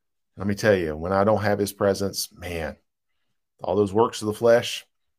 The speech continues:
they bubble right to the top again. I need his presence. I need him with me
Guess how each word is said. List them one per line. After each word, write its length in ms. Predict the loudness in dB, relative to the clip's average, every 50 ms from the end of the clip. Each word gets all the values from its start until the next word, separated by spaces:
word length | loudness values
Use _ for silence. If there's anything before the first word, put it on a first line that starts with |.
| _ _ _ -12
they 100 | -10 -8
bubble 340 | -4 0 0 0 0 0 -2
right 260 | 0 0 -2 -2 -4
to 80 | -6 -8
the 80 | -8
top 300 | -6 -2 0 0 0 -2
again. 380 | -4 -12 -12 -12 -12 -12 -14 -16 _ _ _ _ _ _ -8
I 80 | -6 -2
need 180 | -2 -2 -2
his 120 | -4 -6 -8
presence. 540 | -8 -6 -6 -6 -6 -6 -10 -14 -14 -16 -16 -14
I 140 | -12 -10 -10
need 180 | -8 -10 -12 -12
him 160 | -12 -12 -12
with 200 | -12 -14 -14 -16
me 200 | -20 -20 -20